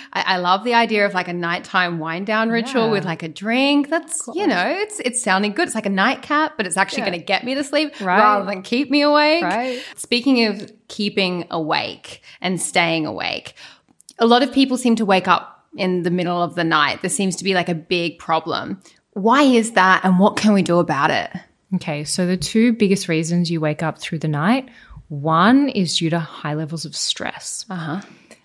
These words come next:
Speaker 2: Now, this is commonplace for so many people, and I know for your community as well, which is probably why they turn to you, is because they are overwhelmed with stress and they just cannot switch off their minds,
Speaker 1: Mm.
Speaker 2: and it's just going and going and going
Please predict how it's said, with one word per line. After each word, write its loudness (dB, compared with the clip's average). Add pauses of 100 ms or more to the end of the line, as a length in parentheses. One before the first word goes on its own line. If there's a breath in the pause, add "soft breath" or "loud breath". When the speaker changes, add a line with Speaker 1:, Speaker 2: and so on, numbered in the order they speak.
Speaker 2:
Now, 0
this 2
is 4
commonplace 2
for -4
so 2
many 4
people, -2
and -4 (540)
I 0
know 0
for -4
your 0
community -2
as -8
well, 0
which -6
is -8
probably -10
why -4
they -10
turn 6
to 2
you, 4 (880 loud breath)
is -4
because 0
they 0
are 0
overwhelmed 2
with -6
stress -6
and 0
they 0
just -2
cannot 2
switch -2
off -6
their -4
minds, -4
Speaker 1:
Mm. -2
Speaker 2:
and -2
it's -4
just -2
going 2
and -4
going 0
and -4
going 0